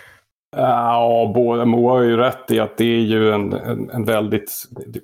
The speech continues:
på det sättet är det ju en väldigt svår, svår publik, eftersom den är så mångfacetterad och sådär.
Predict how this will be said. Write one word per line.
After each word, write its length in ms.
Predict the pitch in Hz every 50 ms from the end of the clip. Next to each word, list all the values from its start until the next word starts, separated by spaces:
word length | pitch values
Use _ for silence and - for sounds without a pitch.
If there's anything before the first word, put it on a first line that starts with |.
| -
på 60 | - 110
det 200 | 113 123 120 -
sättet 320 | - 110 - 104 104 110
är 40 | 110
det 60 | 107
ju 80 | 107 107
en 60 | 104
väldigt 280 | 101 101 95 95 -
svår, 720 | - - - - 98 95 95 95 98 95 98 95 - - 104
svår 360 | - - - 107 107 104 101
publik, 480 | - - 98 110 113 113 98 92 - -
eftersom 360 | 95 - - - - - 95
den 140 | 98 98 95
är 100 | 95 92
så 280 | - - 95 95 95 104
mångfacetterad 1300 | 107 101 101 98 95 92 90 - - 95 - - - - - 127 120 120 107 98 92 90 92 95 92 -
och 300 | - - - - 98 98
sådär. 320 | - 92 92 87 90 -